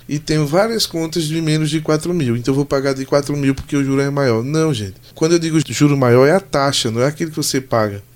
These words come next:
Porque, de repente, essa conta de quatro mil, você tem uma taxa de dois por cento de multa. E juntando as contas pequenas, que vai dar mais ou menos quatro mil, exemplo, você tem dez por cento de multa. Então, a gente precisa fazer essa conta, porque justamente, às vezes,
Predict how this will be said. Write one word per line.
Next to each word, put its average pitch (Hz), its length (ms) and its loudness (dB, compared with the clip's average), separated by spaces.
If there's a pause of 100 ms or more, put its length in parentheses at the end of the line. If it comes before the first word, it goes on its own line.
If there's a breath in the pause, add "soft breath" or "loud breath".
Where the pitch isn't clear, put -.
(140)
Porque, 147 260 0
de 185 120 2
repente, 165 500 0
essa 165 220 0
conta 151 280 -4
de 135 140 -4
quatro 131 340 -2
mil, 131 200 0
você 151 260 2
tem 151 160 -2
uma 151 240 2
taxa 139 340 0
de 131 140 -6
dois 143 240 2
por 160 140 -2
cento 139 340 0
de 139 100 -2
multa. 127 360 -2 (200 soft breath)
E 170 140 0
juntando 175 400 4
as 160 100 2
contas 147 320 0
pequenas, 135 520 -2
que 143 120 -2
vai 131 140 6
dar 123 140 2
mais 123 180 2
ou 123 80 0
menos 117 240 0
quatro 127 380 -2
mil, 127 260 6
exemplo, 135 500 2 (140 loud breath)
você 131 240 0
tem 135 320 0
dez 139 300 2
por 127 140 -6
cento 120 300 -2
de 117 120 -2
multa. 110 340 -2 (460 loud breath)
Então, 127 360 -2
a 143 60 0
gente 139 160 -4
precisa 185 480 0
fazer 156 280 0
essa 139 200 -2
conta, 139 300 -4
porque 185 360 0
justamente, 180 580 0
às 143 120 4
vezes, 135 260 0